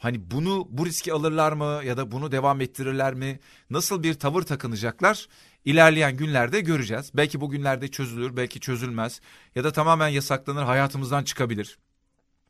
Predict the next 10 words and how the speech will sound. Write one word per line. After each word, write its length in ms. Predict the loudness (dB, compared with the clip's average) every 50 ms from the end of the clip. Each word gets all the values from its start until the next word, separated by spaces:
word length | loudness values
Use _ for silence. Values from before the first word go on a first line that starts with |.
| _ _ -2 0
Evet, 240 | 2 2 2 2
olabilir. 540 | 2 4 4 4 4 2 -4 -6 -8 -10 -14 _
Sonuçta 320 | -8 -6 -4 -2 -2 -4
Twitter'la 480 | -2 -4 -8 -6 -4 -4 -2 -2 -2 -4
dünyaya 260 | -4 -2 0 2 4
gelmedik 360 | 8 8 6 6 6 0 -2
efendim. 340 | -2 -2 -2 -2 -4 0 0
Bir 80 | 0
gün 240 | 0 0 -4 -6 -6 -4
vardır, 460 | 2 4 4 4 4 2 -2 -4 -4